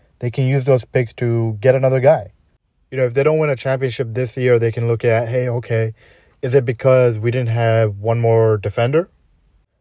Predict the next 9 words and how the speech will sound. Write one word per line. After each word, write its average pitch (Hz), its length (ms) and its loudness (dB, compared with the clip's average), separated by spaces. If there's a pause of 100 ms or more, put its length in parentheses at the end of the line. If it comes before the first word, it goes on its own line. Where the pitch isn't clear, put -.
(160)
Is 113 120 -10
it 135 80 -2
because 127 300 0
we 123 160 -4
need 120 500 -2
another, 113 960 0 (180)
you 123 80 -12
know, 107 240 -4 (480)
big 120 360 0